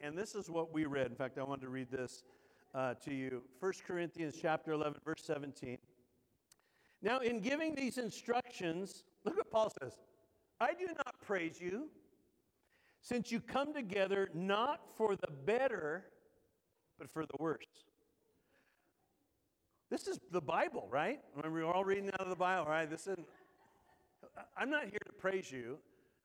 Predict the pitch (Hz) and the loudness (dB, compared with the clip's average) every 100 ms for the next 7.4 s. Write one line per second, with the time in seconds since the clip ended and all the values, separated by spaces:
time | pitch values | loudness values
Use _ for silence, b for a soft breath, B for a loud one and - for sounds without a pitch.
0 | - 165 - 165 170 147 208 214 196 185 | -8 -8 -2 -4 -4 -4 -2 -2 -4 -2
1 | 165 160 156 175 202 196 190 175 160 156 | -4 -4 -2 -4 -2 -4 -4 -4 -6 -2
2 | 175 160 139 - 170 151 143 147 135 139 | -2 -2 -6 -6 -2 0 0 -2 -4 -6
3 | 147 156 156 139 139 147 131 135 165 127 | -2 0 0 0 -2 -2 -2 2 2 0
4 | - B B B B B _ _ 220 214 | -8 B B B B B _ _ 2 4
5 | 294 330 - 240 202 196 196 202 208 196 | 4 4 4 4 6 6 4 0 2 -2
6 | - 277 294 214 208 226 220 180 165 - | -2 -4 -2 4 6 6 6 4 2 -8
7 | - 220 240 - | -2 -2 -2 -8